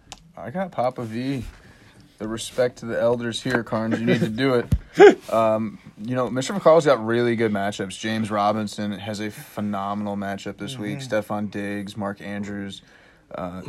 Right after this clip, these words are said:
Speaker 1: I really like his team. Now, Carnes has a good team, too. This is gonna be my high-scoring game of the week, without a doubt. I, I think there's gonna be a lot of points scored here, and it's gonna be close, but I take Mister Vaccaro.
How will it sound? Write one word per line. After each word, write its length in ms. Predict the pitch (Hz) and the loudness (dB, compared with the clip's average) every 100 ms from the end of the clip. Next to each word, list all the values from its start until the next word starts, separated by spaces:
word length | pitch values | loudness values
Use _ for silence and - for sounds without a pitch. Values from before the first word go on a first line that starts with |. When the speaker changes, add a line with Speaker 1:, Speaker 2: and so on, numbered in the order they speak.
| - | -8
Speaker 1:
I 120 | 98 | -6
really 300 | 110 104 104 | -4 -4 -4
like 240 | 98 101 - | -4 -6 -8
his 180 | 101 | -12
team. 280 | - 104 98 | -10 -8 -4
Now, 100 | 113 | -4
Carnes 240 | 127 139 160 | -2 -2 0
has 100 | 151 | -4
a 60 | |
good 140 | 143 - | -4 -4
team, 160 | 131 | -4
too. 220 | 127 135 | -2 -4
This 220 | 104 156 185 | 2 2 4
is 140 | 135 | 2
gonna 180 | 139 135 | 2 2
be 120 | 127 | 2
my 160 | 123 117 | 2 2
high-scoring 540 | 117 113 - 110 117 | 2 0 -2 -2 -2
game 180 | 110 120 | 0 0
of 60 | 113 | 0
the 60 | |
week, 160 | 117 117 | 0 -2
without 260 | 107 107 104 | -2 0 0
a 60 | |
doubt. 260 | 101 101 107 | -2 -2 0
I, 140 | 104 98 | -2 -6
I 80 | 104 | -6
think 140 | 113 | -4
there's 120 | 110 | -2
gonna 120 | 104 107 | -2 -2
be 40 | |
a 20 | |
lot 140 | 104 110 | 0 -2
of 80 | |
points 240 | - 107 104 | -2 -6 -6
scored 300 | - 107 117 | -6 -4 -2
here, 240 | 143 151 - - - | -4 -6 -12 -18 -6
and 80 | 110 | -6
it's 140 | 107 | -2
gonna 160 | 120 110 | -2 -2
be 100 | 101 | -2
close, 340 | - 107 123 | -4 -4 -4
but 160 | - 101 | -8 -8
I 60 | |
take 220 | 98 98 | -8 -10
Mister 200 | 101 - | -12 -12
Vaccaro. 320 | 95 98 104 | -12 -8 -8